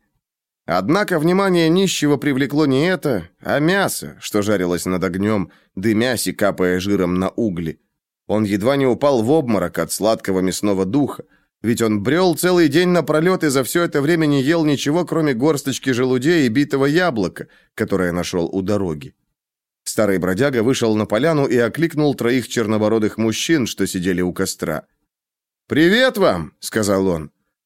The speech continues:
«Не поделитесь ли кусочком мясца да местечком у костра?»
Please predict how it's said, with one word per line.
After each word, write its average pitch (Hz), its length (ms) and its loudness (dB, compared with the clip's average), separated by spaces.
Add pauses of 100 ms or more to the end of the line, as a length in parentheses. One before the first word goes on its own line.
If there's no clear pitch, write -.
(180)
«Не 123 160 2
поделитесь 185 580 0
ли 208 80 2
кусочком 202 600 0
мясца 202 500 0
да 190 100 2
местечком 185 640 2
у 143 60 2
костра?» 78 540 -4